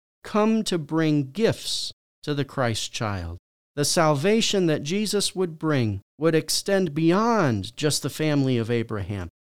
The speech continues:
As Isaiah the prophet would say, "It is too light a thing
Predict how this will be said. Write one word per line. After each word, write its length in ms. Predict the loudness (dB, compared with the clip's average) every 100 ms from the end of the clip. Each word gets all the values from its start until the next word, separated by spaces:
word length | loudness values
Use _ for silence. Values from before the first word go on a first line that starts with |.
| 2
As 180 | 4 4
Isaiah 460 | 4 4 2 2
the 120 | 0
prophet 520 | -4 0 0 0 -2 -2
would 180 | -4
say, 380 | -2 -2 0 -2 -6 _ -4
"It 180 | 0
is 220 | 2 0 -2
too 420 | -4 0 0 0
light 360 | 0 0 0
a 80 | -2
thing 540 | -4 -2 2 2 -2